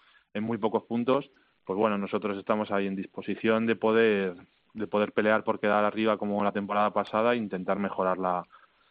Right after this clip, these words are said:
la clasificación que tuvimos, que siempre es el objetivo para, para mí.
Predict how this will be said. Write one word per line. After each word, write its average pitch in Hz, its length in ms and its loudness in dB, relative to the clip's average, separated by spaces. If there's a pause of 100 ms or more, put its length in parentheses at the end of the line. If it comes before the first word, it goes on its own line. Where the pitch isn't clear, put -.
(240)
la 101 180 2
clasificación 101 600 -2
que 104 100 0
tuvimos, 113 380 2
que 107 140 0
siempre 110 260 0
es 107 60 -6
el 101 80 0
objetivo 95 520 -2
para, 92 420 -2
para 92 220 -2
mí. 110 180 -4